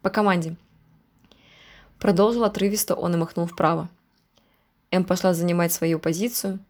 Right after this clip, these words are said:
Идти совсем тихо не получалось, под ногами постоянно что-то похрустывало, а по голове что-то било. Наконец она выбрала удобное место с хорошим обзором, где её сложно было заметить, не зная, где конкретно она спряталась. Протяжный крик птицы. «Пора!»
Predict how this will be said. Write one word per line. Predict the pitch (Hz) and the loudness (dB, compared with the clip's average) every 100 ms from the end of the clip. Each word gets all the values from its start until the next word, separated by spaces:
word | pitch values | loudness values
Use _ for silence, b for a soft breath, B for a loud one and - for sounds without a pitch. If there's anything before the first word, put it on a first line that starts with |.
| _ _ _ - | _ _ _ -10
Идти | 196 | -4
совсем | 240 226 226 214 | 2 2 4 0
тихо | 208 240 233 | 0 -2 -2
не | 214 | -2
получалось, | 214 208 208 160 160 | -2 -2 0 0 0
под | - 170 | -2 -2
ногами | 170 170 165 | 0 0 -2
постоянно | 170 - 180 175 | -4 -2 -2 -2
что-то | - 180 | -6 -10
похрустывало, | - 160 - 202 - 190 180 170 - | -8 -8 -4 -4 -2 -4 -2 -2 -6
а | - | -8
по | 170 | -2
голове | 165 170 | 0 0
что-то | 175 175 175 | 0 -2 -2
било. | 160 160 160 - _ b b b b b | 0 0 -2 -10 _ b b b b b
Наконец | - - 175 226 247 | -6 0 2 2 2
она | 202 190 | 2 2
выбрала | 202 190 185 175 170 _ _ | 2 4 4 4 0 _ _
удобное | 175 190 170 165 | -4 -2 0 -2
место | 170 233 - | -2 -6 -6
с | - | -4
хорошим | 175 175 - 175 | 0 0 0 -2
обзором, | 170 175 165 165 b b b - | 2 2 2 -4 b b b -10
где | 175 | -4
её | 180 180 - | 0 0 -2
сложно | - 185 202 214 | -4 0 2 2
было | 185 190 | 2 2
заметить, | 190 185 170 165 - | 2 2 0 -2 -6
не | 170 | -6
зная, | 165 170 185 | -4 -2 0
где | 208 185 | 0 -2
конкретно | 170 170 165 160 | -2 -2 -2 -2
она | 160 | -6
спряталась. | - 175 170 160 - _ _ _ _ - - | -2 -4 -4 -8 -12 _ _ _ _ -20 -10
Протяжный | - 170 190 175 | -4 2 4 2
крик | 170 175 - | -2 -4 -6
птицы. | - 240 - 180 175 - _ | -4 -4 -4 -6 -8 -14 _
«Пора!» | 214 196 165 | 6 6 4